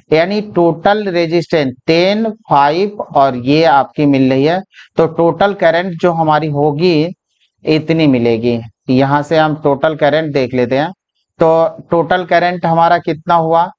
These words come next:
आई जो होगा ये होगा आई वन प्लस आई टू प्लस आई थ्री, तो ये हमको मिलेगा टेन प्लस फ़ाइव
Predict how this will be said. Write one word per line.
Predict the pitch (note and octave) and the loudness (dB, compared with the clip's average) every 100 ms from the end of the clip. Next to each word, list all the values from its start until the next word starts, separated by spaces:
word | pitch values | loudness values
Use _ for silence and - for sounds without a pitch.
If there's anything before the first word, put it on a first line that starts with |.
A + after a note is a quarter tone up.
| _ _ _ | _ _ _
आई | C#3+ C#3+ D#3+ E3+ | 0 0 0 -4
जो | D#3+ D#3 | -2 0
होगा | D3+ C#3+ D3+ D#3+ E3+ F#3 - - | 0 0 2 2 2 -2 -6 -6
ये | C3 C#3+ D#3+ | 0 2 2
होगा | D#3 C#3 C3 C#3 D3 D#3+ E3+ - - | 2 0 0 0 2 4 2 -2 0
आई | C3+ C3 C3+ | 2 2 0
वन | C#3 D3+ E3+ F3+ F3+ _ | 0 0 0 -4 -6 _
प्लस | C#3+ C3+ C#3+ D#3 D#3 - F3+ - | 0 2 2 0 -4 -6 -6 -2
आई | C#3+ C3 B2+ B2+ D3+ | 0 2 0 -4 -2
टू | D#3+ D#3+ C#3+ D3 F3 - _ | 0 2 2 0 -4 -10 _
प्लस | C#3 D3+ F3+ - A#3 A#3 _ _ _ | 2 2 0 -4 -8 -8 _ _ _
आई | C3 B2+ | 0 0
थ्री, | B2 B2+ G2+ F2+ - _ _ - | -4 -6 -6 -6 -10 _ _ 0
तो | D3 | 0
ये | C3 D#3+ | 2 0
हमको | F3 D#3+ D3+ D#3 D#3 | 0 0 -2 -2 0
मिलेगा | D3+ C#3+ C#3+ D3 C#3 _ | 2 0 0 0 -2 _
टेन | D#3 E3 F#3 F#3+ - _ - | -2 0 -2 -6 -12 _ 0
प्लस | D#3 D#3 E3 - _ _ | 2 2 -2 -12 _ _
फ़ाइव | C#3+ C3+ C#3+ E3 F3+ | 0 2 0 -2 -4